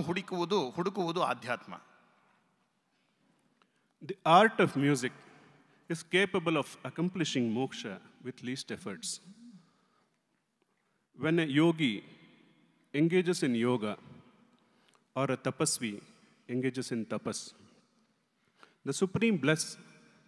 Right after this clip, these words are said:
Speaker 2: bliss occurs only to them. Only in music, the entire group of listeners, along with the performers, can attain the same amount of happiness as that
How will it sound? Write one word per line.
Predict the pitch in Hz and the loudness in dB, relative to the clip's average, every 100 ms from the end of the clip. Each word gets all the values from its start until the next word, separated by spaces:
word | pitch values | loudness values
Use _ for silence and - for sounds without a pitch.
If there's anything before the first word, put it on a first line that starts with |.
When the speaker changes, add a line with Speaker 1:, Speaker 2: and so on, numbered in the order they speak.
| - | -18
Speaker 2:
bliss | 117 156 - - - _ _ - - - | -6 -4 -4 -8 -16 _ _ -20 -20 -6
occurs | 139 185 175 - - - | -2 0 0 -2 -8 -4
only | 139 160 165 | 0 4 4
to | 131 | 2
them. | 107 87 - - - - _ _ _ _ _ _ - | -2 -4 -10 -20 -20 -20 _ _ _ _ _ _ 2
Only | 175 240 | 4 6
in | 220 147 | 4 8
music, | 143 143 120 - - - - - - - | 10 10 6 0 -10 -20 -20 -20 -18 -8
the | 139 170 | -6 2
entire | 165 208 214 202 | 2 4 2 0
group | 135 156 165 | 4 2 4
of | 156 123 | -2 0
listeners, | 120 127 160 120 - - - - _ _ _ - | -2 2 2 2 -2 -8 -14 -20 _ _ _ -2
along | 147 160 151 | 2 4 2
with | 131 | -2
the | |
performers, | 120 123 - 135 120 - - - - - - | -2 -2 0 0 0 -2 -10 -14 -20 -20 -2
can | 151 156 - | 2 2 2
attain | 139 165 165 160 | 0 4 4 4
the | 127 | 0
same | 143 156 160 - | 2 4 4 2
amount | 131 143 147 143 | 2 6 4 2
of | 139 | -4
happiness | 127 131 147 147 151 - - - - _ - | -2 -2 0 0 -2 -6 -12 -20 -20 _ -8
as | 127 117 | -4 0
that | 131 | 0